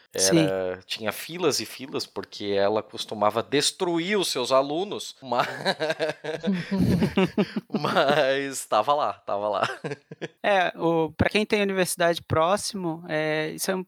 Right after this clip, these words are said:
Speaker 2: ponto bem interessante, sim. Todas as, as universidades, faculdades, todos os níveis que têm curso de psicologia, eles vão ter um, um serviço de atendimento psicológico, porque é como a gente treina os futuros psicólogos, né? E esses psicólogos que estão lá atendendo,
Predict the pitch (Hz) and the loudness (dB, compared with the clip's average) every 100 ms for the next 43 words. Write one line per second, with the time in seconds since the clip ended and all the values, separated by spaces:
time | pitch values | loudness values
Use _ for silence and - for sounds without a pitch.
0 | _ - 190 190 196 214 220 202 165 - | _ 2 4 2 4 4 4 4 2 2
1 | 156 143 180 202 - - 175 - - - | 0 4 4 2 -2 -4 0 0 0 -4
2 | - 156 156 147 - 170 165 156 - 160 | 0 2 4 2 2 4 4 4 4 2
3 | 156 - 147 151 151 151 147 _ - 160 | 2 -2 2 4 2 -4 -10 _ -2 0
4 | 165 156 170 147 143 - 156 175 190 190 | 2 4 4 4 2 0 2 4 4 4
5 | 180 - - - 160 147 175 208 - - | 2 2 0 2 2 2 2 2 -2 -20
6 | - 165 160 185 196 185 190 190 - 180 | -4 0 2 2 4 4 2 0 -4 0
7 | 180 180 - 170 180 - 185 185 170 175 | 2 2 2 2 2 2 4 2 4 2
8 | 175 - 175 175 160 165 - - - - | 0 -4 0 2 4 4 0 -2 0 2
9 | 165 165 165 175 175 170 175 - 160 165 | 2 2 2 4 4 2 0 2 2 2
10 | 175 _ - 165 - - 170 160 - - | -2 _ 0 0 0 0 0 0 -2 -2
11 | - 160 147 143 139 156 - 156 151 156 | 2 2 2 -2 -6 -6 -4 0 4 4
12 | 156 151 165 - 196 185 - - - - | 4 4 4 2 -2 -2 -2 -4 -2 -2
13 | - 170 175 175 165 - - - - 170 | 4 4 4 0 -4 -4 -6 -4 2 4
14 | 165 156 156 165 160 160 196 | 6 6 4 0 2 2 0